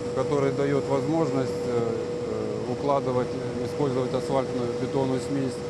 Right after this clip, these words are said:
э, в более, скажем, невре-, неблагоприятные погодные условия, э, при низких температурах. То есть он ведёт себя нормально и, ну, качество асфальта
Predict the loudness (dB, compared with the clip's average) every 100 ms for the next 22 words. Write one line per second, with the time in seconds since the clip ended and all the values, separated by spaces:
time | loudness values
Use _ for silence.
0 | -6 -4 -4 -4 -2 2 2 0 0 -2
1 | -2 -4 0 2 4 4 4 4 2 0
2 | 0 2 2 2 2 2 2 0 2 2
3 | 2 2 2 4 2 0 -2 -2 0 2
4 | 2 2 2 0 0 2 2 2 0 -2
5 | -4 -4 -4 -2 -2 0 0 0 0 2
6 | 2 2 2 0 -2 0 0 2 0 2
7 | 2 2 2 0 0 0 0 0 0 0
8 | 0 0 0 0 2 2 2 2 0 0
9 | 0 2 2 0 0 -2 -2 -2 -2 -4
10 | -4 -4 -4 -4 -4 -2 -2 -2 -2 0
11 | 2 2 -2 -2 0 0 0 0 0 0
12 | 0 2 2